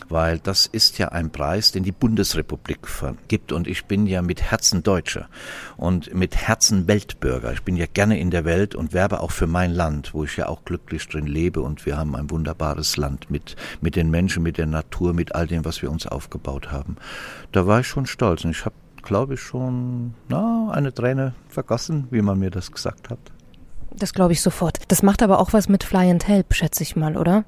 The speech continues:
Speaker 2: Dass es auch da noch mal einen Bekanntheitsschub gab.
Speaker 1: Ja, ich sehe Fly and Help ja als Hilfsorganisation, die Schulen in den, in den Entwicklungsländern baut, als Institution, wo jeder mitmachen kann.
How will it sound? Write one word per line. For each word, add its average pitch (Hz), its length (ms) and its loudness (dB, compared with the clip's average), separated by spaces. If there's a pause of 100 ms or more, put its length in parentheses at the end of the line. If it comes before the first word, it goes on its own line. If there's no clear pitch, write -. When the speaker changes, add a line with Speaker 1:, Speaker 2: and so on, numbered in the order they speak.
Speaker 2:
Dass 170 160 4
es 175 180 4
auch - 160 4
da 180 180 4
noch 196 220 6
mal 175 180 8
einen 170 300 4
Bekanntheitsschub 170 1080 2
gab. 156 360 -2 (160)
Speaker 1:
Ja, 87 260 6
ich - 140 8
sehe 135 300 8
Fly 113 260 6
and 104 140 2
Help 113 240 2
ja 107 100 0
als - 180 -2
Hilfsorganisation, 104 1080 2
die 87 220 0
Schulen 113 340 4
in 92 120 2
den, 90 120 2
in 87 160 -2
den 85 200 0
Entwicklungsländern 101 840 0
baut, 95 240 0
als - 200 0
Institution, 113 920 0
wo 104 80 4
jeder 101 300 0
mitmachen 92 640 -2
kann. - 260 -8